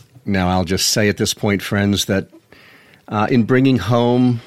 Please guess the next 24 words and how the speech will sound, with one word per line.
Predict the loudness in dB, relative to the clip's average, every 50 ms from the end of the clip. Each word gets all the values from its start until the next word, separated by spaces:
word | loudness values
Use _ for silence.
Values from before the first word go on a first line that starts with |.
| -20 -16 -10
this | -8 -6 -6
whole | -6 -8 -8 -4 -2 0 0 0
discussion | 0 -2 -2 -2 -4 -6 -4 -4 -4 -4 -2 -2 -2 -2 0 0 -2 -2 -4 -8 -12 _ -12
at | -12 -12 -6
this | -2 -2 -2 -2
point | -4 -4 -2 0 2 2 2 0 -2 -6 -16 _ -20 -20 -20 -20 -20 _ _ _ _ _ -12
of | -12 -10 -10
the | -10 -8
birds | -4 -2 0 0 0 0
and | 0 -2
the | -2
bees, | 0 -2 -4 -2 -2 -4 -4 -4 -6 -6 -8 -10 -14 _ _ -12
uh, | -8 -6 -4 -4 -4
I | -4 -4 -4 -4
do, | -2 0 0 -2
of | -2 -2
course, | 0 0 0 0 0
get | -2 -2 0
more | 2 2 0 0
specific, | 0 -4 -4 -4 -4 -4 -2 -4 -4 -4 -4 -4 -4 -6 -6 -8 -12 -20 -20 _ -20 -20 -20 -20 -20 -20 -20 -20 -20 _
uh, | -12 -8 -6 -4 -4 -2
with | -2 -4 -4 -4 -2
my | -2 -2 0 0 0 0 -2 -2 -4 -8 -8
son | -8 -6 -6 -4 -4 -4 -2 -2 -2 0 0 -2 -2